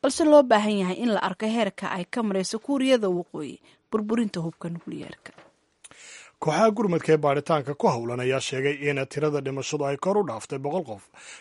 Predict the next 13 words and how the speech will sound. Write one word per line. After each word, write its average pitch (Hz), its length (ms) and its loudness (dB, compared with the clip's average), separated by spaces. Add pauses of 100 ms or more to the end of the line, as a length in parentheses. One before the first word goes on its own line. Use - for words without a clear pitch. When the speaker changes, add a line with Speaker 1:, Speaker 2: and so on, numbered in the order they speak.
Speaker 2:
kadib 123 400 -6
dhulgariir 135 480 0
xoog 135 400 -4
badan 135 340 -4
oo 135 140 0
Axaddii 143 400 -2
ku 220 100 -2
dhuftay 143 300 -6
xeeb 139 240 -2
ku 196 160 -4
taalla 135 340 -2
dalka 143 300 -6
Indonesia. 135 720 -4